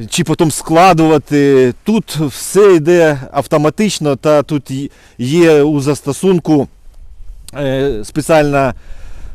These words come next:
функція, де нажимаєте, і вона потім складується так же, і пот-, потім ви можете її перевозити далі.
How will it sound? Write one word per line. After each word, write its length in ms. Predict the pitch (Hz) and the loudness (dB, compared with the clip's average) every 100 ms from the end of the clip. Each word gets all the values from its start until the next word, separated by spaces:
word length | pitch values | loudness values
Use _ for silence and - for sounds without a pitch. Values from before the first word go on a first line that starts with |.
| - | -10
функція, 440 | - 220 208 185 156 | -2 0 2 2 2
де 120 | 151 | 2
нажимаєте, 580 | 156 160 190 202 - 156 | 0 2 2 2 4 2
і 40 | |
вона 220 | 156 170 | 2 0
потім 260 | 151 156 156 | 0 -2 -4
складується 680 | - 170 208 196 196 - 170 | -2 2 2 4 2 0 0
так 300 | 185 170 156 | 2 2 2
же, 440 | 143 160 156 151 | 2 4 4 4
і 80 | 156 | 0
пот-, 260 | 156 139 - | -2 -4 0
потім 300 | 202 190 147 | 0 2 0
ви 80 | 151 | 0
можете 340 | 160 143 143 | 0 -2 -2
її 140 | 147 | -2
перевозити 680 | 123 139 139 151 131 127 135 | 0 0 2 0 -2 -2 -4
далі. 400 | 123 139 104 87 | 0 0 0 -4